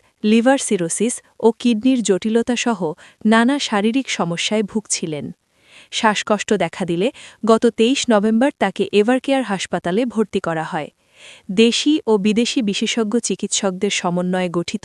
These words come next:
মেডিকেল বোর্ডের তত্ত্বাবধানে তার চিকিৎসা চলছিল। উন্নত চিকিৎসার জন্য বিদেশে নেওয়ার উদ্যোগ থাকলেও শারীরিক অবস্থা ভালো না থাকায় তা সম্ভব হয়নি।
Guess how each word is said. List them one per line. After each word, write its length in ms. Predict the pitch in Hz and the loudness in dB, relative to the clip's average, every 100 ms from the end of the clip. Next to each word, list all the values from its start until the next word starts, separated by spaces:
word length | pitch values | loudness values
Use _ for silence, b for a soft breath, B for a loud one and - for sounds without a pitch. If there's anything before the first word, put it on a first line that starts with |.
| 240 | 2
মেডিকেল 420 | 208 196 233 277 | 2 0 0 0
বোর্ডের 380 | 233 202 180 190 - | 2 0 0 -2 -4
তত্ত্বাবধানে 720 | 165 - 180 190 226 220 160 B B B | -4 -4 -4 -4 -2 -2 -4 B B B
তার 160 | 208 175 | -2 -2
চিকিৎসা 520 | - 202 208 - - | -2 -4 -4 -4 -4
চলছিল। 500 | 269 185 151 - 175 147 123 _ _ B B B _ | -2 0 0 -2 -4 -6 -10 _ _ B B B _
উন্নত 340 | 262 262 285 311 | 4 4 2 0
চিকিৎসার 560 | 302 233 247 - 269 220 | -4 -2 -4 -2 -2 -2
জন্য 240 | 254 247 269 | 0 2 2
বিদেশে 460 | 196 196 220 - | 0 2 0 2
নেওয়ার 300 | 233 190 185 | 0 2 0
উদ্যোগ 300 | 175 160 170 - | -2 -2 -4 -4
থাকলেও 440 | - 165 - 233 262 B B B | -10 -10 -4 -4 -4 B B B
শারীরিক 520 | - - 233 269 311 233 | -2 2 2 2 0 2
অবস্থা 380 | 196 208 - 233 | 0 -2 -2 -4
ভালো 300 | 180 185 180 | -2 -2 0
না 180 | 175 165 | 0 -4
থাকায় 420 | - 247 202 160 b b - | -6 -6 -4 -6 b b -8
তা 100 | 247 | -4
সম্ভব 440 | - 226 208 208 180 | 0 0 0 -2 -6
হয়নি। 340 | 175 151 151 | -6 -8 -8